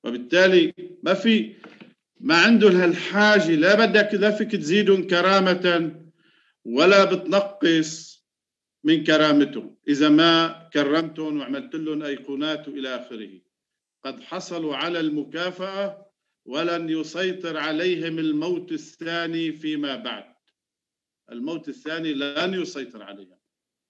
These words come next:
قد دخلوا ملكوت السماوات وهناك يتنعمون.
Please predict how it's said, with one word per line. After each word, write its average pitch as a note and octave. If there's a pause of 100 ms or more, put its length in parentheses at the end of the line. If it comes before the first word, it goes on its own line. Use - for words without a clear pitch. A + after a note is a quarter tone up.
(300)
قد B2
دخلوا D#3+
ملكوت D3+
السماوات D3+
وهناك C#3+
يتنعمون. C3+